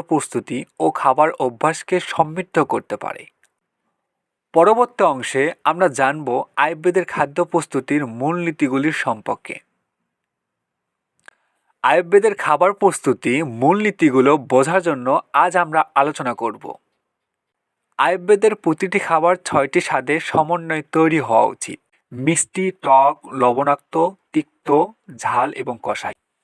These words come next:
এই স্বাদগুলি আমাদের দেহের বিভিন্ন প্রয়োজন মেটায় এবং সুষম খাদ্য সরবরাহ করে। এছাড়াও আয়ুর্বেদের তাজা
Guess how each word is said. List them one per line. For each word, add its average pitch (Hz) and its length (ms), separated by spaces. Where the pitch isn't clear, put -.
এই 208 180
স্বাদগুলি 185 640
আমাদের 185 400
দেহের 170 260
বিভিন্ন 180 340
প্রয়োজন 147 360
মেটায় 117 380
এবং 170 200
সুষম 190 340
খাদ্য 135 220
সরবরাহ 165 440
করে। 98 180
এছাড়াও 185 460
আয়ুর্বেদের 190 560
তাজা 156 320